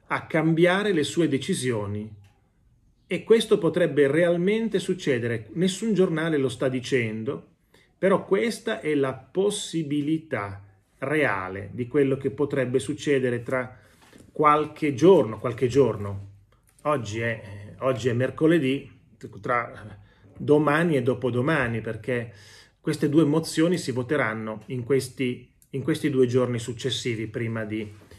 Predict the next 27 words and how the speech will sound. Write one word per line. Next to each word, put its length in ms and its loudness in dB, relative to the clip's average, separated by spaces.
prima 240 2
di 120 -2
sabato. 680 -10
Io 180 8
vi 80 4
ringrazio 560 2
per 160 0
avermi 440 0
ascoltato, 840 -2
vi 120 -4
invito 420 -2
ad 80 -4
iscrivervi 520 -2
al 220 -2
canale, 400 -2
l'iscrizione 540 -4
è 40 -4
gratuita, 540 -2
siamo 260 -4
anche 460 -4
in 540 0
Facebook, 1120 0
in 220 -4
TikTok, 720 -4
un 120 -6
nuovo 240 -4
social, 800 -4